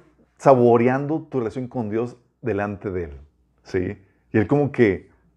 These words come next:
le estás presumiendo lo que él está faltando y lo está llevando a que tenga eso. Entonces puedes provocarle celos también para propiciar ese cambio. También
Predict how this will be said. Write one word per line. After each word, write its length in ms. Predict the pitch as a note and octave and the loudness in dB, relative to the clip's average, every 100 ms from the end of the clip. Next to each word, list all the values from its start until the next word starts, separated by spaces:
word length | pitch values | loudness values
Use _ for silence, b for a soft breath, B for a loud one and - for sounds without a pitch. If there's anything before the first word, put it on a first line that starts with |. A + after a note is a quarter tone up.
| _ _ _ _ _ _ _ | _ _ _ _ _ _ _
le 100 | A#2+ | -8
estás 300 | G2 B2 C#3 | -8 -6 -6
presumiendo 460 | - E3+ C3 C3+ E3+ | -4 -6 -4 -2 0
lo 140 | D3+ | 0
que 100 | D3+ | 0
él 60 | A#2+ | -2
está 160 | A#2+ | -2
faltando 460 | C#3 B2+ E3 G3 B3 _ _ _ _ _ _ _ _ _ _ - | -6 -6 -8 -10 -14 _ _ _ _ _ _ _ _ _ _ -2
y 60 | |
lo 60 | A2+ | -2
está 140 | C3+ | 2
llevando 500 | D3 D3 D3+ E3 - | 0 2 0 -4 -4
a 140 | - A#2 | -8 -6
que 120 | B2 | -8
tenga 280 | A#2+ B2+ C#3+ | -4 -4 -4
eso. 260 | E3+ A3+ A3+ _ b b b b _ _ | -10 -16 -20 _ b b b b _ _
Entonces 200 | - D3 | -6 4
puedes 180 | F3+ F#3 | 4 6
provocarle 380 | F3 E3 C#3+ D3 | 4 6 6 6
celos 260 | C#3 A2+ | 2 0
también 220 | - A2 | -2 -6
para 160 | G2+ G#2 | -4 -4
propiciar 320 | G2+ G#2+ A2 | -4 -4 -4
ese 100 | F#2+ | -4
cambio. 220 | - G#2 | -6 -8
También 300 | F#2+ A2+ C#3 | -4 -2 -2